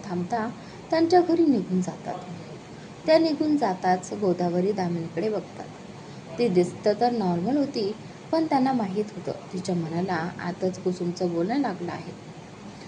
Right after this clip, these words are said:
"भानुदास, तुम्ही दामिनीला घेऊन जायचं म्हणताय खरं, पण तिथे चुकून जरी तिला कोणाकडून त्रास झाला तर तिचा नवरा तिथे येऊन तांडव करेल. तुम्हाला कळतंय ना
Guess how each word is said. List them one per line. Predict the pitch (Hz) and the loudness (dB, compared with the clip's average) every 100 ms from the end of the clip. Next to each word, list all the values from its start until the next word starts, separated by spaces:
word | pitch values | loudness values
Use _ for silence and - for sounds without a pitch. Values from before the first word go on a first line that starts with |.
| - - - | -16 -16 -4
"भानुदास, | 240 247 285 302 262 254 - | 0 2 4 6 4 4 -2
तुम्ही | 240 247 | 0 2
दामिनीला | 226 180 175 175 196 | 2 2 2 2 0
घेऊन | 196 214 214 | 0 0 0
जायचं | 180 147 - | -2 -2 -2
म्हणताय | 208 202 190 233 - | -2 -2 0 -2 0
खरं, | 240 180 185 - - - - | 2 2 0 -6 -16 -16 0
पण | 311 320 | 0 6
तिथे | 339 320 330 | 6 6 0
चुकून | - 226 254 269 | 0 -2 0 4
जरी | 294 277 233 | 4 4 2
तिला | 240 226 | 2 0
कोणाकडून | 220 202 175 175 185 196 | 2 0 0 -2 -4 -4
त्रास | 190 190 269 - | -2 -2 -2 -2
झाला | 254 175 - - | -2 -2 -2 -6
तर | |
तिचा | 185 190 180 185 | -8 -8 -2 0
नवरा | 170 165 220 202 208 - - - - | 0 0 -2 -2 -6 -10 -10 -10 2
तिथे | 294 294 | 2 4
येऊन | 302 262 220 233 247 | 4 4 4 -2 -2
तांडव | 202 175 170 | 0 2 0
करेल. | 190 175 160 147 - - - - - | 0 -2 -4 -8 -12 -16 -16 -16 -8
तुम्हाला | 202 190 190 190 | -2 0 0 -2
कळतंय | 190 170 165 240 | 0 0 2 0
ना | 233 170 | 2 0